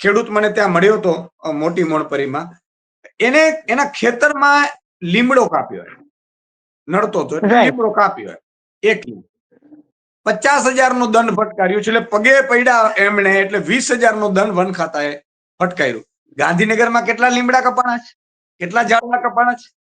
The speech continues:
Speaker 1: મંત્રી, મુખ્યમંત્રીઓ
Speaker 2: હમ.
Speaker 1: જવાબ આપે. અચ્છા,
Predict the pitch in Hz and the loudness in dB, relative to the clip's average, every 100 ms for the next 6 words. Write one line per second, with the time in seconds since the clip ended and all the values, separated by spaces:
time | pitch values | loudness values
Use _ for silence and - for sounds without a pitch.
0 | _ _ _ _ 156 190 190 226 226 190 | _ _ _ _ -2 -2 -2 -4 -4 -4
1 | 226 240 240 247 269 320 359 294 254 - | -4 -4 -2 0 2 2 2 0 -2 -8
2 | _ _ _ _ _ _ _ - 240 202 | _ _ _ _ _ _ _ -10 -2 -2
3 | - | -2